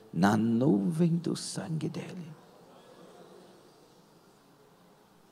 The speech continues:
Falta arrependimento.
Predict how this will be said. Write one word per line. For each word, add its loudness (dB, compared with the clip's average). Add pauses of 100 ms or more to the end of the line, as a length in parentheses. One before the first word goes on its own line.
(1600)
Falta 0
arrependimento. 0